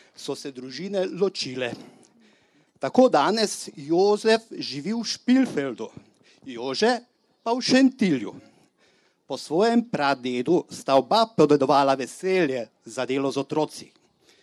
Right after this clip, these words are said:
Zato sta tudi ona dva učitelja. Jozef poučuje na osnovni šoli v Špilfeldu, Jože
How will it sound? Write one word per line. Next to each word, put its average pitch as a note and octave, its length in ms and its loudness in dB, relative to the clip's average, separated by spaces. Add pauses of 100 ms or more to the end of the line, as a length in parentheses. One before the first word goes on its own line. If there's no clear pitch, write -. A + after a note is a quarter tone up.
(240)
Zato F#3 500 4
sta - 200 -4
tudi D#3+ 260 0 (200)
ona A3 300 -2
dva F#3+ 220 -4 (140)
učitelja. A#2+ 580 -10 (1400)
Jozef G3+ 640 0 (320)
poučuje G3 720 4 (160)
na A2 80 -4
osnovni G3 520 -4 (180)
šoli E3+ 480 0
v D#3 100 -4
Špilfeldu, G3 840 -4 (640)
Jože B2 500 -4